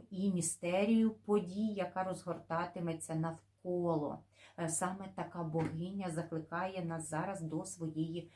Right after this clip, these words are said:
проявленості. Е, ще у Макбеті Шекспір згадує Гекату, адже саме вона передбачила, що оманлива віра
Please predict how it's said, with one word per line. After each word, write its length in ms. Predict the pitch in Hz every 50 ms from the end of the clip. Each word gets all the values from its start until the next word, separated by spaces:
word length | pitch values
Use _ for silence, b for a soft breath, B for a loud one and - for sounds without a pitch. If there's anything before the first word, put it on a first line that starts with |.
| B B B B _
проявленості. 1200 | 170 170 175 165 156 170 170 165 165 160 151 143 143 147 143 - - - - - - - - - _ b b b b b b b b -
Е, 420 | 175 - - - _ - 175 175
ще 480 | 170 - - - - 202 214 220 220 - -
у 180 | 208 202 220 226 - -
Макбеті 1000 | 170 165 165 175 190 220 240 254 226 202 175 175 170 160 - - 156 151 147 B B B
Шекспір 840 | - - - 190 175 - - - - - _ 214 220 240 254 233 -
згадує 640 | - - 156 160 190 196 214 208 - 208 202 202 196
Гекату, 760 | 185 - 190 190 - - - 202 202 190 185 - - - - -
адже 300 | - 180 - - 180 175
саме 420 | - - 202 190 202 196 190 180 170
вона 560 | 175 185 180 180 180 185 190 185 170 160 - -
передбачила, 1000 | 170 165 160 156 156 156 147 165 175 185 196 196 - - 175 160 160 156 151 156 B B B B B
що 560 | - - - - - 185 190 190 190 190 185 185 B B B B B B -
оманлива 800 | 196 190 190 190 196 202 214 214 190 180 180 175 180 175 175
віра 520 | 160 151 175 185 202 196 175 160 156 156